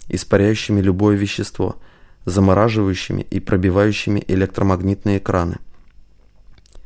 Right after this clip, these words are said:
Пока мы разобрались, как с ним бороться,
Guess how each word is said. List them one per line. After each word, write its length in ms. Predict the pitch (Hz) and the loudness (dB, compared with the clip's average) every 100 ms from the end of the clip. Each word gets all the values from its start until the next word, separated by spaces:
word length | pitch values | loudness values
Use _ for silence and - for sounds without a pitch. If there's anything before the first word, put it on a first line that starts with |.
| - - - _ | -20 -20 -20 _
Пока 260 | - 95 123 | -4 0 4
мы 100 | 120 | 4
разобрались, 500 | 107 104 104 104 113 | 4 2 4 4 2
как 160 | 113 98 | 0 0
с 80 | 113 | 2
ним 180 | 107 | 2
бороться, 440 | 95 98 123 - | 4 4 2 -2